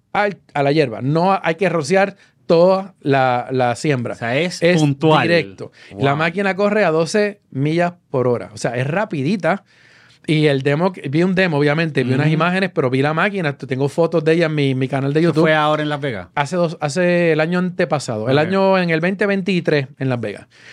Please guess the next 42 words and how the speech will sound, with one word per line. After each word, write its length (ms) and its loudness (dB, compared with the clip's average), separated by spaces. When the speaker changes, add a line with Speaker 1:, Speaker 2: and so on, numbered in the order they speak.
Speaker 1:
Eh, 200 0
espectacular. 720 -2
Una 180 -2
máquina 280 -2
espectacular, 580 -2
claramente. 640 0
En 140 0
el 100 -2
tema 240 0
de 100 2
tú 200 -4
poder 240 4
hacer 260 0
eso 180 -2
a 40 -2
mano, 420 -2
un 160 -4
problemazo. 580 0
En 60 0
el 80 -2
tema 240 0
de 80 0
no 80 0
tener 220 -2
que 120 2
rociar 440 0
la 100 2
siembra 480 0
completa 420 0
para 160 0
matar 280 -2
hierba 260 0
mala 260 2
y 40 0
le 80 -2
metiste 300 -4
el 60 -4
contaminante 600 -2
a 80 -2
toda 180 2
la 140 2
siembra, 340 2